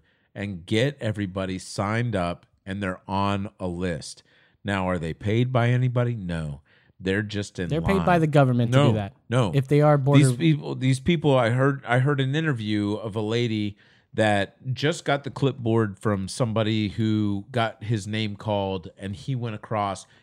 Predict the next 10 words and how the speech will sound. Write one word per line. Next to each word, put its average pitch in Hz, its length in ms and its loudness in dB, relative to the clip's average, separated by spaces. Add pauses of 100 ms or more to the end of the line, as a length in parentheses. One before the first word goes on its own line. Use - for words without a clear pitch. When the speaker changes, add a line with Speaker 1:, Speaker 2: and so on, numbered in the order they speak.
(140)
Speaker 1:
handed 123 420 0
the 113 60 -4
clipboard 107 540 0
to 90 80 -6
her, 87 480 0 (360)
and 95 200 -6
she 110 220 -4
took 110 280 -4
over. 87 460 -4 (100)
Speaker 2:
Interesting. 110 560 -10